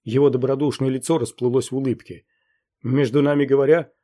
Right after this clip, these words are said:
надо отдать должное этим ребятам. Скрылись с миллионом долларов чистоганом. Подумать только, миллион наличными. Никто не знает, куда они девались и как произошло ограбление.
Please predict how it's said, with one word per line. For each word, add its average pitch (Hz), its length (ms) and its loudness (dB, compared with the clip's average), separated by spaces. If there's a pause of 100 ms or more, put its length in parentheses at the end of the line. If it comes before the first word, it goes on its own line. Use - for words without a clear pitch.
(240)
надо 139 360 2
отдать 147 380 -2
должное 143 380 0
этим 123 240 -4
ребятам. 120 500 -6 (340)
Скрылись 175 500 -2
с - 80 -18
миллионом 160 440 0
долларов 160 380 -2
чистоганом. 123 680 -6 (540)
Подумать 127 420 0
только, 107 380 0 (140)
миллион 143 440 0
наличными. 131 680 -6 (420)
Никто 131 420 -2
не 156 120 4
знает, 143 320 -2
куда 135 180 2
они 131 160 0
девались 147 480 -2
и 120 80 -8
как 131 260 0
произошло 123 500 -2
ограбление. 117 600 -6